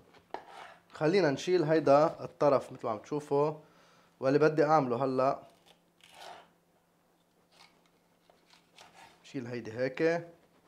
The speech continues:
بشيل هاي من هون بهيدا الحجم.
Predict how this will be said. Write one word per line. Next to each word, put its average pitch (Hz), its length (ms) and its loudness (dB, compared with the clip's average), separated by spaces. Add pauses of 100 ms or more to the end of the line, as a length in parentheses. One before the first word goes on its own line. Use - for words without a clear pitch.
(720)
بشيل 131 280 -8
هاي 120 180 -8
من 110 120 -12
هون 139 420 -4 (2000)
بهيدا 160 280 4
الحجم. 127 340 0